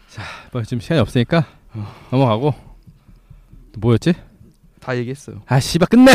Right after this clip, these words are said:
Speaker 1: <laughs> 오늘 여기까지 하고, 씨발. 아유, 들어와서부터 해야 돼, 저기.
Speaker 2: 나한테 한 거 아니야?
Speaker 1: 응?
Speaker 2: 나한테 한 거 아니야?
Speaker 1: 아무튼,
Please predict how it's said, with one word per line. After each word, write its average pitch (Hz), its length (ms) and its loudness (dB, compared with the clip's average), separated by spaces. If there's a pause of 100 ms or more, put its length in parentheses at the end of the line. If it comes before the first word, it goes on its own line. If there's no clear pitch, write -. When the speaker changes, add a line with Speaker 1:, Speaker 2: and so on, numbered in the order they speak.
Speaker 1:
<laughs> - 100 -2
오늘 196 160 6
여기까지 208 400 2
하고, 160 260 2
씨발. 143 300 -10
아유, 131 300 2 (220)
들어와서부터 233 460 6
해야 220 100 8
돼, 185 120 6
저기. 113 220 -2 (3000)
Speaker 2:
나한테 117 280 -4
한 214 100 2
거 180 140 4
아니야? 131 180 -2 (480)
Speaker 1:
응? 185 140 0 (360)
Speaker 2:
나한테 139 280 -6
한 139 100 -8
거 113 100 -12
아니야? 104 280 -12 (1500)
Speaker 1:
아무튼, 113 460 -8